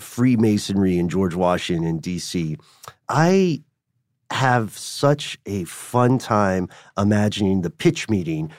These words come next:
for building the Washington Monument and say, "Okay, we think he's the greatest president. We think he's the first president. We need something that really says this man <laughs> was the first pres-," and, you know, they, they go back and forth and someone says, "Well, maybe a statue of the guy."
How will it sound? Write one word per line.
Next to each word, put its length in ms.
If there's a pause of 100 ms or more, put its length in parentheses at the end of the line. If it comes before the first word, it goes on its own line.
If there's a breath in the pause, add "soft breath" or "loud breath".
(100)
for 240
building 480
the 80
Washington 640
Monument 460 (300)
and 80
say, 160
"Okay, 460 (360)
we 160
think 260
he's 200
the 80
greatest 500
president. 460 (340)
We 120
think 240
he's 160
the 100
first 400
president. 440 (180 loud breath)
We 140
need 200
something 480
that 100
really 400
says 500 (240 soft breath)
this 480 (120)
man 560 (120)
<laughs> 440
was 360
the 120
first 340
pres-," 200 (280 loud breath)
and, 280
you 120
know, 140
they, 220
they 180
go 200
back 260
and 120
forth 360
and 120
someone 260
says, 280
"Well, 100
maybe 260
a 60
statue 560
of 60
the 80
guy." 340